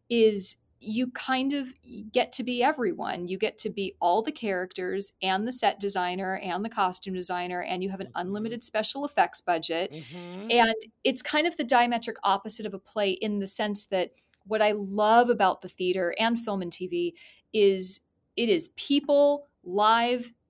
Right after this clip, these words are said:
Speaker 1: in a room together, collaboratively creating this thing. And in the theater, unless it's being filmed for archival purposes, it then only exists in the memories of the people that were
Speaker 2: Mm-hmm.
Speaker 1: there.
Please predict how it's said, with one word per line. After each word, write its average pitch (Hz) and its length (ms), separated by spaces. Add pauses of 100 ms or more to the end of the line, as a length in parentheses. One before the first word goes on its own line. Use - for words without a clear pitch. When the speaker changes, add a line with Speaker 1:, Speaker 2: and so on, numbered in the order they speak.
Speaker 1:
in 247 140
a 262 80
room 214 260
together, 202 600
collaboratively 190 1080
creating 180 560
this 175 160
thing. 202 220
And 220 80
in 240 100
the 247 80
theater, 285 360
unless 208 300
it's 208 140
being 196 220
filmed 185 320
for - 260
archival 180 380
purposes, 196 500
it 208 140
then 208 240
only 208 320
exists 165 400
in 170 60
the 175 60
memories 170 380
of - 80
the 185 60
people 180 300
that 131 120
were 165 60
Speaker 2:
Mm-hmm. - 60
Speaker 1:
there. 170 280